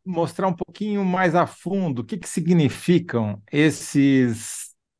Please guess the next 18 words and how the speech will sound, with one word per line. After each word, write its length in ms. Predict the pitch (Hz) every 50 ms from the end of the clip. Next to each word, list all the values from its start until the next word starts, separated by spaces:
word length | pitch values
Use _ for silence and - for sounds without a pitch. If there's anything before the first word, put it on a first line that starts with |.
| _ _ _ _ _ _ _ _ _ _ _ _ _
Vamos 520 | - 147 175 190 190 180 165 165 151 135 -
colocar 720 | - 143 135 120 110 110 - 123 120 123 123 120 120 117
da 160 | 110 120 123
seguinte 340 | 113 - 131 147 143 - 143
maneira, 340 | 131 123 113 110 110 107 107
pra 140 | 104 170 170
simplificar, 580 | 170 - 165 165 - 123 110 - - 139 127
tem 140 | 127 - 160
número 300 | 156 165 185 175 160 151
pra 180 | 147 147 135 135
caramba 380 | - 120 107 107 110 107 104
aqui, 160 | 101 - 113 104
Kennedy. 320 | - 110 107 110 107 135
Olha 180 | 160 151 120 110
só 160 | - 135 123
o 40 | 117
tamanho 420 | 117 113 110 117 123 123 117 117
de, 140 | 107 101 104